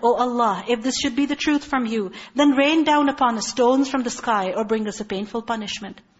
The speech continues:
They would say this in a way to challenge, not as dua, because they were so confident about what they were doing. They were so confident that what they were upon was right. They were doing right in opposing the Prophet sallallahu alaihi wasallam.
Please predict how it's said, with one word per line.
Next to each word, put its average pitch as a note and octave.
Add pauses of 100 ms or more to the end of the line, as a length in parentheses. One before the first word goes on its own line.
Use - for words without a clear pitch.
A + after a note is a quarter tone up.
(160)
They D4+
would D#4+
say F4+
this G4+
in E4
a D4+
way D4
to C#4+
challenge, A#3
not C#4+
as F4
dua, G3+ (300)
because C4
they C#4+
were C#4
so G4 (260)
confident F4+
about B3
what B3
they C4+
were A3+
doing. G#3+ (200)
They C4+
were C#4
so F#4+
confident D#4
that B3
what B3+
they C4+
were C4
upon B3
was A3+
right. G#3+ (360)
They B3
were B3 (300)
doing B3+
right C4+
in A#3+
opposing B3+
the A3
Prophet C4+
sallallahu G#3+
alaihi F#3+
wasallam. F3+